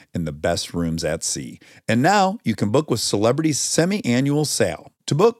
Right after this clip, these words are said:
go to celebrity dot com, call one eight hundred celebrity, or contact your travel advisor. Offer applies to select sailings. Savings amount varies by destination. Other terms apply.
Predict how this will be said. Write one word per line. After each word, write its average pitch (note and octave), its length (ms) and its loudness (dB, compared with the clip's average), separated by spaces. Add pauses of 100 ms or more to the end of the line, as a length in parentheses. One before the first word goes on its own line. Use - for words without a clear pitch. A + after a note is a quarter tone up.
go C#3+ 140 6
to A#2+ 100 2
celebrity D#3+ 540 2
dot D3 320 0
com, A2+ 400 0 (220)
call F#2 380 4
one D3+ 340 2
eight D3+ 260 0
hundred B2+ 380 0
celebrity, F2 640 -2 (100)
or G#3+ 200 6
contact D3 600 0
your B2 80 0
travel F#2 380 0
advisor. C2+ 540 -6 (460)
Offer E3+ 340 4
applies D3 420 0
to - 100 -6
select G2 400 0
sailings. E2+ 520 -6 (140)
Savings E3 420 2
amount D3+ 320 2
varies C3+ 380 2
by A2 180 0
destination. A#2+ 760 -2 (100)
Other G2+ 220 2
terms A2 260 -2
apply. F2+ 360 -2